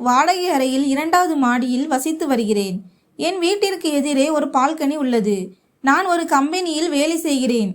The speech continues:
அந்த கம்பெனி சாக்லேட் தயாரிக்கிறது. ஞாயிற்றுக்கிழமைகளில் கம்பெனிக்கு விடுமுறை.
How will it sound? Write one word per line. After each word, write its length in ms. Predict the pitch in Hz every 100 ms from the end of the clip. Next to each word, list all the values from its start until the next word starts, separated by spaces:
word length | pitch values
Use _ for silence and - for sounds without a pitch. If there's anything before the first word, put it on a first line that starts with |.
| -
அந்த 220 | 247 285
கம்பெனி 540 | - 254 320 349 285 262
சாக்லேட் 580 | 339 302 262 320 320 311
தயாரிக்கிறது. 640 | 277 262 262 226 226 202 190 185 - _ _ 240
ஞாயிற்றுக்கிழமைகளில் 1040 | 269 392 440 359 330 294 294 294 233 277
கம்பெனிக்கு 540 | 294 277 302 311 302 330
விடுமுறை. 460 | 285 277 240 220